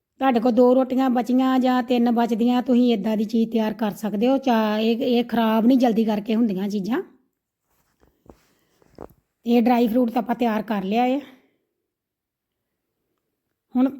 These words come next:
ਤਵਾ ਗੈਸ ਦੇ ਉੱਤੇ ਰੱਖ ਕੇ ਤੇ ਘਿਓ ਪਾਵਾਂਗੇ ਇੱਕ ਚਮਚਾ। ਦੇਸੀ ਘਿਓ ਜਿਹੜਾ ਆ ਮਠਿਆਈ ਦੇ ਵਿੱਚ ਵਧੀਆ ਲੱਗਦਾ ਆ, ਸਰਦੀਆਂ ਦੇ ਵਿੱਚ ਵੈਸੇ ਵੀ ਥੋੜ੍ਹਾ ਬਹੁਤਾ ਦੇਸੀ ਘਿਓ ਜਿਹੜਾ ਆ ਵਧੀਆ ਲੱਗਦਾ, ਖਾਣਾ ਚਾਹੀਦਾ ਆ।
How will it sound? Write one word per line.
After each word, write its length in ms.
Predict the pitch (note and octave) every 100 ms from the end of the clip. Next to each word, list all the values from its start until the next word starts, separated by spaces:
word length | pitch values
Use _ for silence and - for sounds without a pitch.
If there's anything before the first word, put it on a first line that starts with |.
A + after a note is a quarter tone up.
| -
ਤਵਾ 460 | A#3+ B3 C4 C4
ਗੈਸ 320 | A3+ A3+ A3+
ਦੇ 120 | G3+ A#3+
ਉੱਤੇ 200 | A#3+ A#3+
ਰੱਖ 240 | G#3+ G3+
ਕੇ 220 | A3+ E4 D#4 - _ _ _ _ _ B3
ਤੇ 80 | A#3
ਘਿਓ 300 | C4 B3+ G#3+
ਪਾਵਾਂਗੇ 460 | G#3+ G#3 C4 C#4 C#4+ C#4
ਇੱਕ 180 | A3 -
ਚਮਚਾ। 420 | A3+ A3 G3 C4 D4+ _ _ _ _ _ _ _ _ _ _ _ _ _ _ _ _ _ _ _ -
ਦੇਸੀ 440 | G#3+ A3 - A#3+ A#3
ਘਿਓ 300 | C4 A#3+ G#3+
ਜਿਹੜਾ 380 | G#3 A#3 A#3 A#3
ਆ 120 | C4
ਮਠਿਆਈ 500 | A#3+ A3+ A3 G#3 G#3+
ਦੇ 100 | A3+
ਵਿੱਚ 220 | A3 A3 B3 C4 C4+ - _ -
ਵਧੀਆ 280 | G3+ G3+ B3
ਲੱਗਦਾ 320 | C4 A3 G#3
ਆ, 140 | A#3 B3
ਸਰਦੀਆਂ 400 | A#3 F#3 G#3 A3
ਦੇ 80 | A3+
ਵਿੱਚ 160 | A3
ਵੈਸੇ 280 | G#3+ G3+ A3
ਵੀ 100 | A#3 G3+ -
ਥੋੜ੍ਹਾ 220 | G#3+ A3+
ਬਹੁਤਾ 220 | G#3+ A3
ਦੇਸੀ 300 | G#3 G3+ A3 G3+
ਘਿਓ 160 | A3+ G#3
ਜਿਹੜਾ 360 | F#3+ G#3 G#3
ਆ 40 | G#3
ਵਧੀਆ 260 | G3 A3+
ਲੱਗਦਾ, 320 | A3 F#3+ F#3 G3+
ਖਾਣਾ 380 | G#3 F3+ F#3+
ਚਾਹੀਦਾ 380 | G3+ G3+ F3 G#3+ A3+
ਆ। 100 | G#3